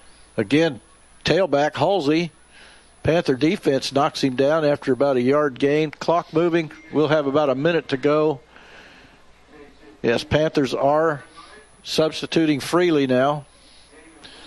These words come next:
They're gonna win this game, and they're gonna get thirteen points.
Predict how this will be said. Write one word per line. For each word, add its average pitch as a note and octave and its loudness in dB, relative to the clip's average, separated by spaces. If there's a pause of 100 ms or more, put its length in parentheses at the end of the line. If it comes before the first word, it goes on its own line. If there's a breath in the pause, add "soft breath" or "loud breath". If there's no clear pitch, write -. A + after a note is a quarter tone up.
(600 loud breath)
They're D3+ 0
gonna F3 2
win F#3+ 0
this G3 -2
game, G3+ 2
and E3+ 0
they're D#3+ 2
gonna E3 0
get E3 -2
thirteen F#3 -2
points. F3+ -2